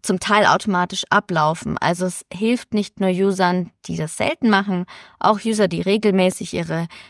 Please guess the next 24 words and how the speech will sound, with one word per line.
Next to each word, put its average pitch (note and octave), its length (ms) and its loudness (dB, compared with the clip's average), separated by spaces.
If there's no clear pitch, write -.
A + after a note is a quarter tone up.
Reisekostenabrechnung E3 1300 -2
oder - 180 -6
ihre - 240 -8
Reisebuchung G#3+ 640 0
machen, F3 380 -2
hilft G#3+ 340 2
es F3+ 160 -4
trotzdem, F3+ 600 -2
weil E3 180 0
dadurch F3+ 460 2
deutlich E3 520 0
Zeit - 400 -4
gespart - 600 -6
werden - 380 -8
kann. - 340 -6
Für D4 420 4
Unternehmen D#4 960 4
ist - 380 -2
zum A3+ 120 2
Beispiel A3 320 2
auch F#3 100 0
ein G3 140 0
Vor-, - 400 -4
Vorteil, F#3+ 480 0